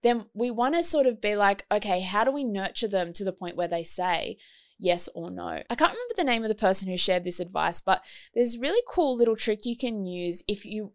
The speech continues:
are a bit shy of, like, making an offer as well. So if you're kind of scared of that yes or no, one thing that you could say to people is just give them that option. So when they're sort of talking about their problem, you might say something like,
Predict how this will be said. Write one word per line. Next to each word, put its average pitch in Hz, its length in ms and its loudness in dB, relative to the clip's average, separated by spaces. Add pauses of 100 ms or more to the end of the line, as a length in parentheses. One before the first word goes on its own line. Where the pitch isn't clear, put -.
are 214 120 4
a 202 40 2
bit 220 380 -4
shy 196 440 6
of, 185 180 4
like, 175 180 0
making 185 580 0
an 175 100 -6
offer 165 340 -2
as 151 240 -2
well. 165 240 4
So 208 160 6
if 208 100 2
you're 269 100 2
kind 294 220 0
of 254 60 6
scared 220 400 4
of 214 80 2
that 185 180 0
yes 170 240 -2
or 175 60 -10
no, 156 320 -8 (420)
one 247 260 -2
thing 294 160 -2
that 233 160 -2
you 202 100 -4
could 202 160 0
say 240 240 4
to 262 80 6
people 175 540 -2
is 196 160 -2
just 294 240 -2
give 254 200 -6
them 214 180 -6
that 180 200 0
option. 185 460 -4
So 202 240 4 (340)
when 269 220 0
they're 339 100 2
sort 311 160 0
of 269 80 -6
talking 240 480 -2
about 196 260 0
their 165 120 0
problem, 185 580 2
you 185 100 -4
might 208 280 0
say 214 160 2
something 202 420 -4
like, 190 320 -4